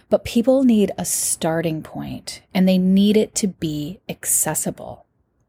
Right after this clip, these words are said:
So, going forward, my plan is to start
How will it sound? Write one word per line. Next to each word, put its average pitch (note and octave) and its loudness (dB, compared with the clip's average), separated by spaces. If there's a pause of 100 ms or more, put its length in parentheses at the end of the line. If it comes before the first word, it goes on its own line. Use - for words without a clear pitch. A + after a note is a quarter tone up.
(540)
So, - 2 (520)
going G#3 4
forward, F3 0 (400)
my F#3+ 2
plan F#3 0
is F#3+ -4
to F#3+ -4
start - 2